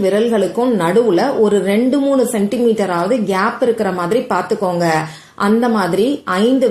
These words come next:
விரல்களையும் ஒன்னா சேர்த்து வச்சுக்கிட்டு குரு பகவானுக்குரிய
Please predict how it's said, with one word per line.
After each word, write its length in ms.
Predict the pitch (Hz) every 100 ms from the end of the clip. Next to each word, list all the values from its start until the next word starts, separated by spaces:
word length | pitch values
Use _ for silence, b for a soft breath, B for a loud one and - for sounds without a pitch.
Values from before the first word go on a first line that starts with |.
| 190
விரல்களையும் 640 | 190 226 233 202 208 262 196
ஒன்னா 220 | 190 208 220 214
சேர்த்து 320 | 196 202 208 175
வச்சுக்கிட்டு 480 | 160 190 156 202 285 277 185
குரு 180 | 208 233
பகவானுக்குரிய 800 | 254 254 233 226 220 208 190